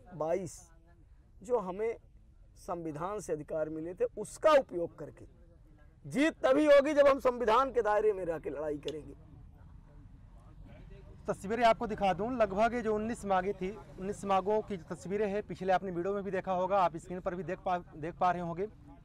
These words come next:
Speaker 2: और बाकी डिस्प्ले में आप देख पा रहे होंगे, पीछे भी लगा हुआ है। लेकिन लगातार कीर्तिमान जो आमरण अनशन के लिए लगातार ये जाने जाते हैं, अन्य जितने भी आमरण अनशन आपके रहे हों,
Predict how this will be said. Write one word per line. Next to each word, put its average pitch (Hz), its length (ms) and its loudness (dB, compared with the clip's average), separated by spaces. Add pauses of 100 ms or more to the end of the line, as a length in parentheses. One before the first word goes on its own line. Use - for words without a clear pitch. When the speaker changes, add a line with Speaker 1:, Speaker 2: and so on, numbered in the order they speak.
(100)
Speaker 2:
और 190 80 -8
बाकी 220 240 -2
डिस्प्ले 233 360 -6
में 233 160 -4
आप 220 200 6
देख 185 280 -4
पा 208 180 4
रहे 202 80 2
होंगे, - 180 -8
पीछे 190 260 -4
भी 165 100 -2
लगा 147 180 2
हुआ 131 220 0
है। 123 160 -6 (600)
लेकिन 185 180 -4
लगातार 254 440 2
कीर्तिमान 202 760 -2 (200)
जो 165 140 0
आमरण 196 220 4
अनशन 214 320 -2
के 220 120 -4
लिए 202 160 0
लगातार 190 380 0
ये 185 60 -4
जाने 165 240 0
जाते 175 260 0
हैं, 170 180 -8 (1300)
अन्य 277 480 2
जितने 240 260 0
भी 226 80 0
आमरण 220 220 2
अनशन 214 260 -2
आपके 208 580 -4
रहे 165 200 -4
हों, 143 200 -6